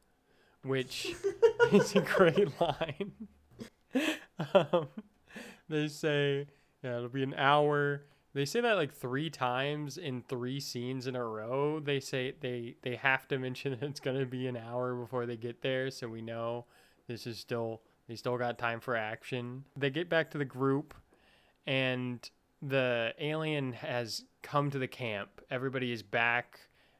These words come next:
after they stopped Phoebe and everything, and the alien has come to the camp, and they've kind of set it up, right? Like, they've got it set up to where it's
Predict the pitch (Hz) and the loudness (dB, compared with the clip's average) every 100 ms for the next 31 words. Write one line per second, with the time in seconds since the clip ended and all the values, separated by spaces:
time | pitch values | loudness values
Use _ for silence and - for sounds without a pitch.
0 | - 117 - 131 113 110 110 - 135 123 | -4 -2 -2 -6 -4 -6 -8 -14 -6 -4
1 | 110 - 135 117 117 - 156 - 117 117 | -4 -2 2 2 2 -6 -14 -8 -8 -6
2 | 113 110 107 110 123 110 104 107 _ - | -4 -4 -6 -8 -6 -6 -6 -10 _ -20
3 | - _ - 127 127 139 131 131 123 120 | -20 _ -8 -4 -4 -2 -2 -2 -4 -6
4 | - 135 131 123 123 - 113 110 110 - | -6 -4 -4 -4 -6 -6 -4 -4 -6 -12
5 | - _ _ _ _ - 123 113 110 113 | -20 _ _ _ _ -6 -4 -4 -4 -6
6 | 107 - _ - 160 147 - - 135 123 | -6 -18 _ -4 -2 -2 -4 -2 0 0
7 | 110 107 - 107 104 - 113 104 113 101 | 0 -2 -4 -6 -6 -6 -8 -2 -4 -4
8 | - _ 135 139 131 139 - 127 123 - | -12 _ 0 2 2 -2 -2 0 -2 -4
9 | 123 117 104 104 - 131 120 - - | -6 -4 -4 -6 -8 -8 -6 -8 -10